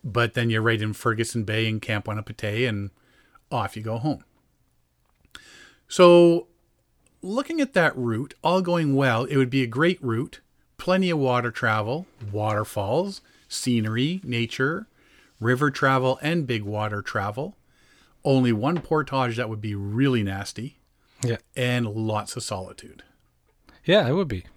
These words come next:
Speaker 1: Exactly what I was looking for.
Speaker 2: How was the water levels?
Speaker 1: Good.
Speaker 2: Yeah?
Speaker 1: Oh, yeah. Yeah, yeah. Pretty decent. So,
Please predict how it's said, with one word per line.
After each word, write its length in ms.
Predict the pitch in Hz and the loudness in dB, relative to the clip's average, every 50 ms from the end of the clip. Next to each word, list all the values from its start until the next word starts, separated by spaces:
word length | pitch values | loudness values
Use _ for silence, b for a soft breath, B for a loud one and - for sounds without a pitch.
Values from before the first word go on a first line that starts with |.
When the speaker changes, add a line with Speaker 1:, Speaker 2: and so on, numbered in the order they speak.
| _ - - | _ -2 0
Speaker 1:
Exactly 800 | 135 113 104 101 98 95 98 110 120 123 131 135 - - 147 135 | 0 0 0 -4 -8 -4 -2 0 2 2 2 0 0 -4 -4 -2
what 180 | 127 131 123 | -2 0 0
I 80 | 123 120 | -2 -2
was 100 | 120 113 | -4 -6
looking 260 | 113 110 - - 95 | -8 -8 -10 -12 -18
for. 220 | - - - - - - | -18 -18 -20 -20 -6 0
Speaker 2:
How 100 | - 147 | 2 4
was 80 | 156 156 | 4 4
the 80 | 151 139 | 4 6
water 260 | 135 139 151 160 135 | 6 6 6 6 4
levels? 380 | 104 90 90 90 - - - _ _ _ _ _ _ _ _ _ - _ _ _ _ - | 0 -2 -4 -8 -12 -14 -18 _ _ _ _ _ _ _ _ _ -20 _ _ _ _ -2
Speaker 1:
Good. 240 | - 131 165 226 - _ _ _ _ | 2 4 4 4 2 _ _ _ _
Speaker 2:
Yeah? 180 | - 127 127 156 - _ _ - | 0 0 0 0 -2 _ _ 2
Speaker 1:
Oh, 80 | 175 | 2
yeah. 180 | 214 214 208 214 - _ - | 4 2 2 -2 -4 _ 0
Yeah, 140 | 151 170 - - _ _ - - | 0 0 0 0 _ _ -6 -4
yeah. 100 | 180 185 - - | -4 -4 -6 -8
Pretty 180 | - - 170 175 | -6 -4 -2 0
decent. 320 | 170 190 202 - 101 - _ _ b b b b b b b b b b b b b | 0 -2 -2 -4 -8 -12 _ _ b b b b b b b b b b b b b
So, 540 | - - 165 147 147 147 143 139 139 123 | 0 4 6 6 8 8 6 6 4 0